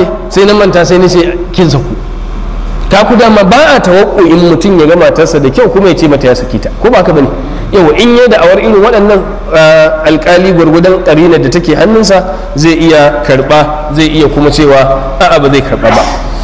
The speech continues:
So, maganganun yan uwa suna da yawa. Ah, na biyu kai sa-, sharaɗin shi ne an yaqsida ma'anahu. Bayan ya faɗi lafazin, ya zama a zuciyarsa ma'anar wannan ɗin yake nufi.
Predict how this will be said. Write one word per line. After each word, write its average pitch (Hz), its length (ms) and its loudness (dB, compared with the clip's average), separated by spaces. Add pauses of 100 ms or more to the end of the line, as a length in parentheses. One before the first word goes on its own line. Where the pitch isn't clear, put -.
(360)
So, 165 160 0
maganganun 160 560 2
yan 170 80 2
uwa 160 160 2
suna 165 220 2
da 127 100 2
yawa. 139 160 4 (760)
Ah, 143 380 4
na 170 140 2
biyu 233 180 2
kai 190 280 2
sa-, 202 180 -2
sharaɗin 202 400 0
shi 180 100 0
ne 202 140 4
an 208 160 2
yaqsida 190 320 0
ma'anahu. 147 400 0 (760)
Bayan 208 300 2
ya 240 140 2
faɗi 208 200 0
lafazin, 220 380 2
ya 196 80 2
zama 196 320 2
a 170 80 0
zuciyarsa 220 500 0
ma'anar 180 300 2
wannan 156 240 2
ɗin 156 160 0
yake 135 240 -2
nufi. - 160 -4